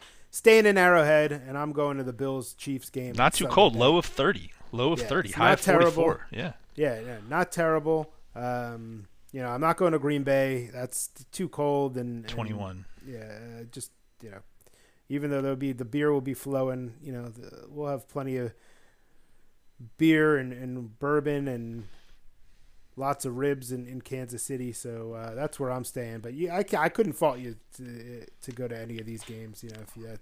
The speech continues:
Speaker 1: that's where you picked Tennessee, you got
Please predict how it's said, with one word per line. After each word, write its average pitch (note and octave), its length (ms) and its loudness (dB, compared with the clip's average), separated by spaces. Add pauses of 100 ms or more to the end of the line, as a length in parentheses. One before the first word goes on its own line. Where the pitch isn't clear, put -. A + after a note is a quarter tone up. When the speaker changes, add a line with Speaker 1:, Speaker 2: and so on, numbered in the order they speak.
Speaker 1:
that's B2 240 -8
where B2+ 100 -8
you A#2 120 -10
picked - 340 -12 (380)
Tennessee, D3+ 600 2
you C#3 60 0
got B2+ 180 -2